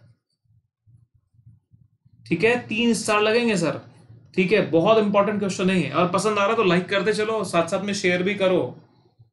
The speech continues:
ठीक है? अपने साथियों को साथ में जोड़ करके चलो, साथ साथ में पढ़ते चलो और पढ़ाते चलो। आप बाकी सब सर and मैम ही हैं यार, assistant professor होने वाले हो सब लोग आप, तो political science पढ़ना भी सीख लो और पढ़ाना भी सीख लो, है ना? बहुत अच्छा रहेगा आप लोगों के लिए।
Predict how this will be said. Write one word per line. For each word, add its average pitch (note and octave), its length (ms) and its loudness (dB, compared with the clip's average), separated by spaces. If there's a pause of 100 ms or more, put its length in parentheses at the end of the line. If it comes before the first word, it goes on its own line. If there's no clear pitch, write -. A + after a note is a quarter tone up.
(240)
ठीक F3 140 -2
है? G3 60 4
अपने F#3 200 0
साथियों F3 400 -2
को F#3+ 80 -4
साथ D#3+ 260 0
में F3 100 2
जोड़ D3 200 2
करके F3 240 0
चलो, F3+ 320 4
साथ F3 200 0
साथ F3+ 140 -2
में F3+ 180 -2
पढ़ते G3+ 320 0
चलो A3 180 2
और C#4 160 2
पढ़ाते D#3 480 0 (840)
चलो। - 300 -6 (1120)
आप F#3+ 120 2
बाकी D#3+ 320 0
सब F#3 200 0
सर D#3+ 300 0
and E3+ 120 2
मैम D3 200 -2
ही E3 100 2
हैं C3+ 200 -4
यार, - 320 -16
assistant E3+ 360 -2
professor E3+ 400 -2
होने D3 200 -4
वाले C#3 220 -4
हो C#3+ 80 -6
सब - 200 -10
लोग D3+ 200 -12
आप, - 400 -16 (500)
तो - 60 -16
political D#3 540 0
science F#3+ 300 -2
पढ़ना D3 360 -2
भी F#3 100 -2
सीख F3 260 -6
लो G3+ 60 -4
और G3+ 100 -8
पढ़ाना C#3+ 360 -4
भी C3 100 -10
सीख C#3 320 -12
लो, - 320 -20
है D3+ 40 -4
ना? D#3 120 -4
बहुत D3+ 280 -4
अच्छा D3+ 220 -4
रहेगा C3+ 280 -4
आप C3 140 -10
लोगों C3+ 180 -12
के - 100 -18
लिए। - 220 -20